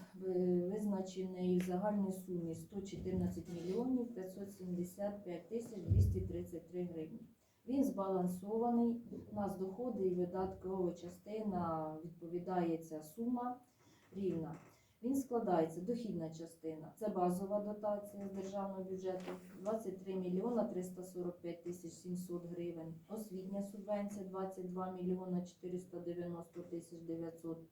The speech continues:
обласна субвенція з Миколаївської обласної адміністрації на здійснення видатків двісті шістнадцять тисяч дев'ятсот вісімдесят п'ять гривень, а також наш міс-, місцеві податки,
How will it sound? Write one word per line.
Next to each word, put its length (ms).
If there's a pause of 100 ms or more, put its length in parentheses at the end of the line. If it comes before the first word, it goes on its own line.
(400)
обласна 540
субвенція 880
з 120 (100)
Миколаївської 1300
обласної 840
адміністрації 1120 (520)
на 140
здійснення 640
видатків 600
двісті 340
шістнадцять 640
тисяч 340
дев'ятсот 500
вісімдесят 680
п'ять 260
гривень, 340 (360)
а 100
також 460
наш 340
міс-, 540
місцеві 520
податки, 800